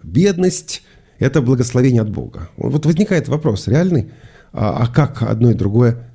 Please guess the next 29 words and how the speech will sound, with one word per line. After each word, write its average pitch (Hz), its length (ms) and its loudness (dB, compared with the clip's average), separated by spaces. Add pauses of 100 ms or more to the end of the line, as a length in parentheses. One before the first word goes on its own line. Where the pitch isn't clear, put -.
э, - 160 -6
сопоставляется? 113 840 -4 (360)
Или 170 540 2 (280)
он 127 180 0
говорит 127 480 0
о - 140 -4
богатстве, 120 680 0
но 131 100 4
он 117 140 2
говорит: 113 300 2
«Будьте 123 260 -2
богатыми, 110 540 0
как - 220 -6
я». 98 340 0 (880)
Или 117 180 4
богатство, 120 1040 0 (200)
физическое 113 720 0
богатство. 101 520 -2
Ну, 131 140 2
вот 120 200 -2
так 120 180 -2
или 101 140 0
иначе 117 240 0
подспудно 107 580 -2
получается, 117 760 0
что, 120 480 -2 (460)
ну, 123 60 2
я-то 156 380 2
смог - 720 -4